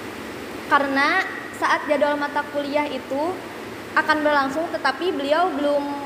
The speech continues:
memasuki ruang Zoom. Dan sebelumnya juga tidak ada informasi terlebih dahulu dari beliau bahwa akan memasuki Zoom, Zoom tersebut. Maka dari itu, saya berinisiatif untuk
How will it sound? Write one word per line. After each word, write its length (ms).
memasuki 480
ruang 480
Zoom. 480
Dan 240
sebelumnya 480
juga 240
tidak 400
ada 80
informasi 560
terlebih 320
dahulu 320
dari 240
beliau 480
bahwa 320
akan 240
memasuki 400
Zoom, 160
Zoom 240
tersebut. 640
Maka 240
dari 320
itu, 240
saya 240
berinisiatif 960
untuk 320